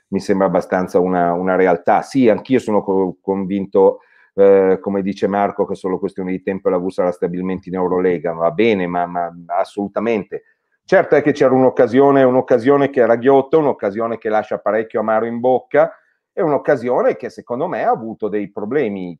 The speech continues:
tecnici, perché in realtà sono stati solamente, eh, solamente quelli, e è giusto quello che dice Riccardo,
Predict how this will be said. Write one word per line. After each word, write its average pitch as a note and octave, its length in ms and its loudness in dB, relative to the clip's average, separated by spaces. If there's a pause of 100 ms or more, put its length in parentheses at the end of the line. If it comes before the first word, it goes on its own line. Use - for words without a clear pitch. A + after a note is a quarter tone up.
tecnici, C3+ 640 -6
perché - 260 -6
in F#2+ 80 -6
realtà F#2 400 -2
sono F2 260 -10
stati F2+ 360 -6
solamente, F#2 960 -6 (360)
eh, F#2 380 2
solamente A2 640 -2
quelli, B2+ 680 2
e F#2 320 -4
è D2 280 -12
giusto G2+ 460 -8
quello F2 220 -4
che F2 120 -8
dice F2+ 300 -6
Riccardo, E2+ 800 0